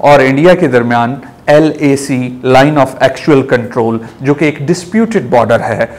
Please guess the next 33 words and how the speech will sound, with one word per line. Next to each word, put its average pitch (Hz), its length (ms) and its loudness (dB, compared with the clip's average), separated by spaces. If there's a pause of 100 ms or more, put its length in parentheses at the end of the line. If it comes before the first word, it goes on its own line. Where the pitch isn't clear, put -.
(180)
और 131 140 6
वहाँ 139 300 2
पर 123 380 -2
लद्दाख, 127 600 4
अ, - 580 -12 (480)
district 139 500 -6
में, 117 260 -4
अ, 117 720 -6
जो 120 120 0
है 120 320 2
China 127 440 2
और 120 100 0
India 117 260 0
की 120 180 -6
army 120 400 -2
की, 117 320 -10 (260)
अ, 120 180 0
different 127 380 -4
स्क्रम्चेस 135 640 -4
चल 135 160 4
रही 135 260 0
हैं, 131 500 -4
border 127 320 4
level 131 260 4
पे 131 160 -2
टॉक्स, 127 400 -2
military 127 360 -2
टू 131 140 -4
मिलिट्री 120 320 -4
अलग 143 280 2
चल 131 180 2
रही 127 220 -2
हैं, 120 280 -6